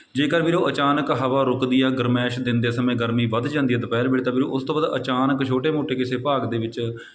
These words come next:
ਗਰਜ ਚਮਕ ਵਾਲੇ ਬੱਦਲ ਬਣ ਸਕਦੇ ਨੇ, ਜੋ ਕੁਛ ਸਮੇਂ ਲਈ ਛੋਟੀਆਂ ਮੋਟੀਆਂ ਵੀਰੋ ਗਤੀਵਿਧੀਆਂ, ਹਨੇਰੀ, ਮੀਂਹ, ਇੱਦਾਂ ਦੀਆਂ ਗਤੀਵਿਧੀਆਂ ਦੇ ਸਕਦੇ ਨੇ। ਇਹ ਵੀਰੋ ਪ੍ਰੀ ਮਾਨਸੂਨ ਸੀਜ਼ਨ ਆ, ਇਹਦੀ ਕੋਈ ਅਪਡੇਟ ਆਪਾਂ ਨੂੰ ਨਹੀਂ ਮਿਲਦੀ, ਇੱਦਾਂ ਕਿਸੇ ਵੀ ਵੇਲੇ ਹੋ ਸਕਦਾ ਹੈ।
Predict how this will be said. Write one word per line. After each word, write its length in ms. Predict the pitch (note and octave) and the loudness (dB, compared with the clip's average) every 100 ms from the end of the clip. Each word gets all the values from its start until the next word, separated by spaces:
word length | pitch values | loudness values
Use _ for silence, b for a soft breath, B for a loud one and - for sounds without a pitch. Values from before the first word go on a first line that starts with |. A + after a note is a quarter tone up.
| - | -6
ਗਰਜ 240 | B2 A#2+ A#2+ | -2 0 2
ਚਮਕ 200 | C3+ B2+ | 2 2
ਵਾਲੇ 140 | B2+ | 0
ਬੱਦਲ 260 | A#2 A#2 A#2 | 0 0 0
ਬਣ 180 | A2+ A2 | -2 -4
ਸਕਦੇ 280 | A#2+ A#2 | -4 -2
ਨੇ, 60 | B2 | 0
ਜੋ 120 | B2+ | -2
ਕੁਛ 320 | B2 C3 C3 | -2 -4 -4
ਸਮੇਂ 260 | - B2 A#2 | -4 -2 0
ਲਈ 320 | A2+ A2+ A2 B B B | 0 -2 -4 B B B
ਛੋਟੀਆਂ 340 | - D3 D3 E3+ | -6 -4 0 0
ਮੋਟੀਆਂ 300 | D3 C3 C3 | 0 0 2
ਵੀਰੋ 200 | B2+ B2 | 2 2
ਗਤੀਵਿਧੀਆਂ, 560 | A#2+ A#2+ A#2 A#2+ C3+ | 0 0 0 2 2
ਹਨੇਰੀ, 440 | A#2 C3 C#3 A#2 A#2 | 2 2 2 0 0
ਮੀਂਹ, 440 | A2 B2+ C#3 C3+ | 0 2 2 0
ਇੱਦਾਂ 180 | A#2+ A#2+ | -2 -2
ਦੀਆਂ 120 | A#2+ | -2
ਗਤੀਵਿਧੀਆਂ 400 | A2+ A2+ A2+ C3 | -2 -2 -2 0
ਦੇ 160 | B2+ G#2+ | 0 -2
ਸਕਦੇ 340 | - G#2 A2 | -6 -6 -2
ਨੇ। 140 | B2 C3 | -2 -2
ਇਹ 180 | C3+ C#3+ | -2 0
ਵੀਰੋ 300 | C3+ C3+ C3+ | 0 2 0
ਪ੍ਰੀ 400 | C3+ - C3+ D3+ | -4 -2 0 0
ਮਾਨਸੂਨ 380 | D3 A#2+ A#2+ | 0 -2 -4
ਸੀਜ਼ਨ 240 | A#2 A#2+ A#2+ | -4 -2 -2
ਆ, 40 | |
ਇਹਦੀ 220 | C3+ C3 | -2 -2
ਕੋਈ 100 | C#3 | -2
ਅਪਡੇਟ 260 | C#3 B2+ A2+ | -4 -4 -6
ਆਪਾਂ 200 | A#2 A#2 | -4 -4
ਨੂੰ 80 | A#2 | -2
ਨਹੀਂ 160 | A2+ | 2
ਮਿਲਦੀ, 320 | C3 A#2+ A#2+ A#2+ | 2 2 0 -2
ਇੱਦਾਂ 380 | A#2+ A#2 C3 C3 | -2 0 0 0
ਕਿਸੇ 260 | C3 C#3 | -2 -2
ਵੀ 120 | D#3+ C#3 | -2 -2
ਵੇਲੇ 220 | A2+ A2+ | -2 -2
ਹੋ 160 | G#2 | -4
ਸਕਦਾ 300 | G2+ G2 G2 | -6 -8 -6
ਹੈ। 60 | G#2 | -6